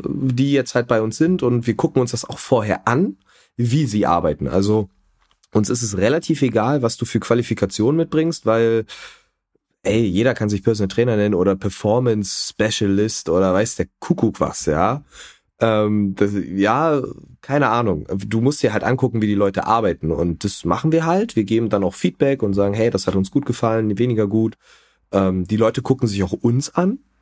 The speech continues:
ne? Das ist, finde ich, auch immer wichtig. Man kann nicht immer nur mit dem Finger auf andere zeigen, sondern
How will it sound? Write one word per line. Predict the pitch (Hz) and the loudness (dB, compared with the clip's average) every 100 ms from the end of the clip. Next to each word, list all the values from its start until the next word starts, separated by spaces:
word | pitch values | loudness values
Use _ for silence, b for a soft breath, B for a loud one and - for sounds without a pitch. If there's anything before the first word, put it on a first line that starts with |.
| _ _ | _ _
ne? | - 156 | 0 0
Das | - - | -2 -4
ist, | 85 - - | -8 -10 -4
finde | 117 | -2
ich, | 101 | 0
auch | 98 117 | 0 2
immer | 123 | 0
wichtig. | 117 123 127 123 | 0 0 -2 2
Man | 92 95 | 0 0
kann | 104 | 0
nicht | 107 92 | 0 0
immer | 107 107 | 0 2
nur | |
mit | 104 - | 0 -2
dem | |
Finger | 92 123 104 | -2 0 0
auf | 95 | 0
andere | - 123 127 | 0 0 -2
zeigen, | - 120 123 | -2 0 0
sondern | 95 92 85 | 0 0 -4